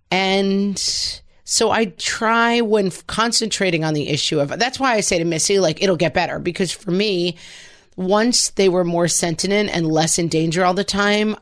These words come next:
it became much more fun for me 'cause the pumpkin patch was like, "Let's go run around and, like, go on a stupid ball race," and, like,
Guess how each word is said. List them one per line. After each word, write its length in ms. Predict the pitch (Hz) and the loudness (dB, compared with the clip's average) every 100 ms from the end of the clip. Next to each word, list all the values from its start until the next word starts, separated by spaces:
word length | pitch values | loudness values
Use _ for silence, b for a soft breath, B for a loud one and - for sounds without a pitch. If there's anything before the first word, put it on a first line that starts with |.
| _ | _
it 80 | 175 | 0
became 360 | 170 - 175 | 0 0 0
much 320 | 165 165 156 - | 0 0 -2 -4
more 160 | 160 | -4
fun 240 | 147 147 139 | -4 -4 -4
for 140 | - | -6
me 180 | 151 131 | -6 -6
'cause 200 | - 160 | -4 -2
the 80 | 170 | -2
pumpkin 360 | 180 170 180 | -4 -4 -2
patch 280 | 160 151 - | -2 -4 -4
was 120 | 156 | -6
like, 160 | 156 143 | -4 -2
"Let's 220 | 185 180 | -2 0
go 140 | 214 | 2
run 180 | 165 160 | 2 2
around 420 | 147 127 131 165 | 2 2 0 0
and, 160 | 180 151 | 0 -2
like, 280 | 139 147 - B B B | -4 -8 -12 B B B
go 140 | - 180 | 2 2
on 120 | 151 | 2
a 40 | |
stupid 380 | 151 - 170 170 | 0 0 0 0
ball 260 | 147 147 180 | 2 2 4
race," 420 | 202 233 254 - | 4 2 2 0
and, 200 | 175 175 | 0 -2
like, 280 | 165 160 | -2 -6